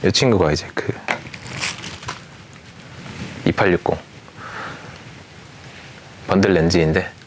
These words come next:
이 친구도 굉장히 작고 가볍습니다.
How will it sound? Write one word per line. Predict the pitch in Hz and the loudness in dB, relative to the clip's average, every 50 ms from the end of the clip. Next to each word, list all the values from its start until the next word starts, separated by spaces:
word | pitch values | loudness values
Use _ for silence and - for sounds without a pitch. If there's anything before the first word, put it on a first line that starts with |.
| - - - - | -20 -20 -14 -8
이 | - | -4
친구도 | - 135 131 127 120 120 143 170 170 - - - - - - - - - - - - - - - - - - - - - - - - - - - - - | 0 2 4 4 6 6 4 2 0 -4 -12 -20 -20 -20 -20 -20 -20 -20 -20 -20 -20 -20 -20 -20 -20 -18 -16 -14 -14 -14 -14 -16 -14 -14 -14 -14 -8 -2
굉장히 | - 92 87 85 78 71 71 - - - - - - - - - - - | 0 2 4 4 4 2 0 -4 -8 -14 -18 -20 -20 -20 -18 -14 -6 -2
작고 | - 90 87 - - - 85 101 - - - - - - - - - - - - - - - - - - - - - - - | 0 0 0 0 0 0 0 0 -2 -6 -14 -14 -12 -10 -10 -8 -6 -6 -6 -6 -6 -6 -10 -8 -8 -8 -8 -8 -8 -4 0
가볍습니다. | - - 90 - - - - - - - - - - | 2 2 4 4 2 0 0 -2 -4 -4 -6 -8 -10